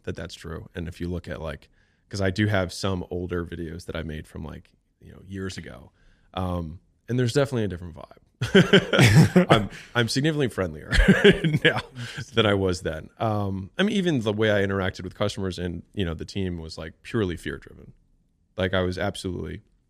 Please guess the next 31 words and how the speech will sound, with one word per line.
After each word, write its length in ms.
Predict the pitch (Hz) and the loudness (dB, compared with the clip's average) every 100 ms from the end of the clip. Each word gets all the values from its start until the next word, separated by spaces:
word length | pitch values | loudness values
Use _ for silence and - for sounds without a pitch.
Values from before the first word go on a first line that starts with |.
| _ _ _ _ _ - | _ _ _ _ _ -18
'cause 100 | - | -4
I 60 | 131 | -2
didn't 180 | 147 120 | 0 0
understand 380 | 104 - 107 90 | -2 -2 -4 -4
influence 440 | 110 - 82 - | -10 -12 -14 -16
as 100 | - | -16
well 160 | - 78 | -14 -14
yet. 180 | 85 - _ _ _ _ - | -14 -20 _ _ _ _ -4
Um, 300 | 92 90 87 | -4 -4 -8
so 520 | - 95 90 90 82 _ _ - | -2 0 0 -6 -12 _ _ -6
only, 240 | 107 101 - | -2 -2 -4
only 300 | 113 117 107 - | -2 0 -2 -4
the 120 | 95 | -10
stick 260 | - 123 104 | -2 0 0
I 100 | 95 | 2
had 240 | 101 104 | 2 0
was, 140 | 95 92 | -2 -4
like, 240 | 90 87 | -6 -6
if 120 | - | -8
I, 260 | 95 90 90 _ | -6 -6 -8 _
if 160 | 87 - | -18 -12
people 260 | 110 - 95 | -12 -8 -8
are 100 | 90 | -10
afraid 240 | - 104 | -6 -6
of 80 | 90 | -6
me, 240 | 82 78 - _ _ _ _ | -12 -16 -20 _ _ _ _
then 140 | 98 95 | -8 -4
they 120 | 90 | -4
will 380 | 87 82 80 85 _ _ | -4 -8 -8 -14 _ _
immediately 440 | 101 104 101 92 87 | -2 0 0 -2 -4
comply. 440 | 80 78 73 | -10 -12 -12